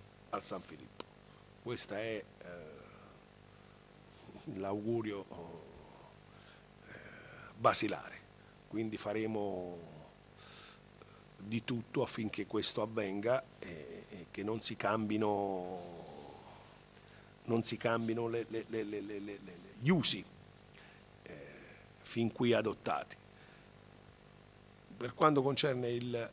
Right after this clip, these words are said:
il possib-, il, il, il futuro, eh, è una, una, una ipotesi che noi abbiamo, oh, buttato lì,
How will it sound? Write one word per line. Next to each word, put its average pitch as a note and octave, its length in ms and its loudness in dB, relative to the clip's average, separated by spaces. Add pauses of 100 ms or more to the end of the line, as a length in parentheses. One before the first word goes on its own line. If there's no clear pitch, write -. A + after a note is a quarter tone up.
il B2 280 -6
possib-, B2 520 -2
il, A2 160 -2 (360)
il, A#2+ 200 -8 (180)
il G#2+ 140 -6
futuro, D#3+ 1080 0 (500)
eh, - 220 -14
è F#3+ 160 6
una, F3 420 6 (380)
una, D#3+ 480 6 (800)
una D3+ 320 0
ipotesi B2+ 560 8
che A2+ 120 -4
noi B2 220 4
abbiamo, A#2 580 2
oh, F#2 360 -8 (240)
buttato A#2 440 -2
lì, A2+ 200 0